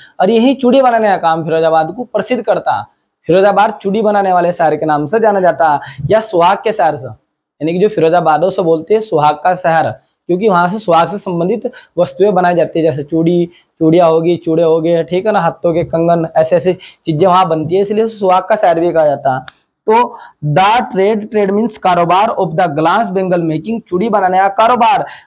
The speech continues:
makes माने बना देता है, the city माने शहर को, और फिरोजाबाद फेमस, यानी कि यही चूड़ी बनाने का काम फिरोजाबाद को प्रसिद्ध बनाता है। ठीक है, फिरोजाबाद की जो चूड़ियाँ हैं पूरे भारत में क्या है, प्रसिद्ध है, famous है, और इसी चीज से पूरा फिरोजाबाद क्या होता, हो जाता है,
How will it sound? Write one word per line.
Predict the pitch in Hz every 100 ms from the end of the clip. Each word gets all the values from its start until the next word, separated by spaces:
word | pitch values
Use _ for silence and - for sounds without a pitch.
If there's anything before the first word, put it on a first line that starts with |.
| - 165
makes | 220 226
माने | 226 240
बना | 190 180 220
देता | 233 240 233
है, | 202 165
the | 180
city | 185 190 196
माने | 190 185
शहर | 160 151 -
को, | 220 233
और | 214 185
फिरोजाबाद | - 151 147 160 214 202
फेमस, | - 214 180 - - - -
यानी | 175 202
कि | 220
यही | 233 208
चूड़ी | 240 233 214
बनाने | 196 185
का | 170
काम | 147 113 185 240 - - _ -
फिरोजाबाद | 180 185 175 160 175
को | 240
प्रसिद्ध | - 190 208 220
बनाता | 202 175 - 156 131
है। | 127 _ _
ठीक | 247 262
है, |
फिरोजाबाद | 202 180 185 185 175 180
की | 202
जो | 190
चूड़ियाँ | 185 160 156 160
हैं | 220
पूरे | 214 214 233 233 - - _ -
भारत | 185 220 208
में | 170
क्या | 160 160
है, | 214 254
प्रसिद्ध | - _ 208 214 226
है, | 165
famous | 151 196 220 190
है, | 147
और | - 190
इसी | 190 202
चीज | 196 -
से | 214 233
पूरा | - - 175 190 196
फिरोजाबाद | 165 160 160 151 147 143
क्या | 139
होता, | 135 135 - 139
हो | 143
जाता | 135 -
है, | 147 208